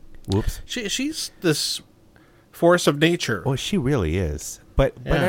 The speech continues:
Speaker 1: and I kind of knew that, but it's really, really more and more is coming out now. I think she just turned,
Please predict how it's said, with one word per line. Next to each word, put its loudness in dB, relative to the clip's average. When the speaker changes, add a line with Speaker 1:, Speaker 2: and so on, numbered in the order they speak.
Speaker 1:
and -2
I 0
kind -2
of -6
knew 0
that, -2
but 0
it's -8
really, -2
really 0
more 0
and 0
more 0
is -2
coming -2
out -6
now. -4
I -4
think -8
she -10
just -6
turned, -4